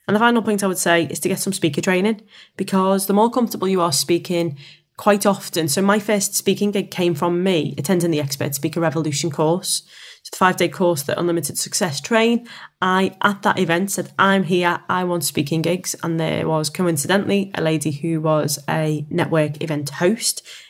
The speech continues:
in the room. She said, "I'd love you to speak at my networking event." And that was Simone Whitfield. And literally a month later, I was on her stage.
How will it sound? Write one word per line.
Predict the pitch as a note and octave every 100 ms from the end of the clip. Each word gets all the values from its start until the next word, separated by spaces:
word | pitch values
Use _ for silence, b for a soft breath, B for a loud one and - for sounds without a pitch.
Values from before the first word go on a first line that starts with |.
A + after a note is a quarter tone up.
| _
in | A3+ A3
the |
room. | F#3 E3+ E3+
She | E3+ -
said, | F3 E3
"I'd | E3+
love | G3+ A3+
you | G3+
to | F#3+
speak | - F3+ E3+ -
at | D#3
my | D#3
networking | D3+ C#3 D#3 D3+ D#3
event." | D#3 G3+ G3
And | D3+
that |
was | C#3
Simone | - D#3 D3
Whitfield. | F3 - G#3+ G#3+ G#3 B B B B -
And | F3 F3 F3 E3+ F3+ F3+ - _ _ _
literally | F#3+ F#3+ - E3+
a | E3
month | E3 C#3+
later, | D#3+ D#3 E3+ -
I | E3+
was | E3
on | D#3
her | C#3+ D3+
stage. | C#3+ D#3 D#3 D#3 -